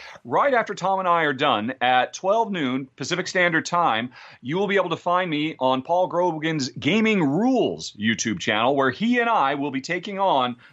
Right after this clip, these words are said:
the Green Goblin. I will be, of course, Captain America, and he will be Thor. And we will see how well we do. You can find that, I believe, if you go to marvel dot rahdo dot com. I set up a U R L for it, so you don't have to go searching for it online.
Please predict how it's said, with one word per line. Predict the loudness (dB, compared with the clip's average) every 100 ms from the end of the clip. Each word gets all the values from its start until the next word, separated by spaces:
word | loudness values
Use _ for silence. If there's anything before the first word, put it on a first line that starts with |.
| -10
the | -8
Green | -4 -2 0 0
Goblin. | 2 2 2 0 0
I | 2 2
will | 0 -2
be, | -2 -4 -2
of | -2 -2
course, | -2 0 0 -4 -12 _ _ -8
Captain | 0 0 0 -6
America, | -2 -2 0 0 -2 -6 -6
and | -4
he | -2 -2
will | -2
be | 0 -2
Thor. | -4 -2 0 0 -4 -16 -20 -14 -4
And | 0 2 0 0
we | -2
will | -2 -2
see | -4 -4 -2
how | 0 2 2
well | 2 2 2
we | 0 -4
do. | -2 -4 -4 -12 -20 -4
You | -2
can | 0 0
find | 2 2 2
that, | 2 2
I | 0
believe, | -2 -4 -4 -6 -6
if | -6 -6
you |
go | -2 0 0
to | -2 0 0 0
marvel | 0 2 2 2 0 2
dot | 2 2 2
rahdo | 2 2 2
dot | 2 0 2
com. | 0 0
I | -4
set | -4 -4
up | -2
a |
U | 2
R | 4 4
L | 2
for | 2 0 2 0
it, | -2
so |
you | -2
don't | 0
have | 0
to | 0
go | -2
searching | 0 -2 -4
for | -2 0
it | 2
online. | 2 2 0 0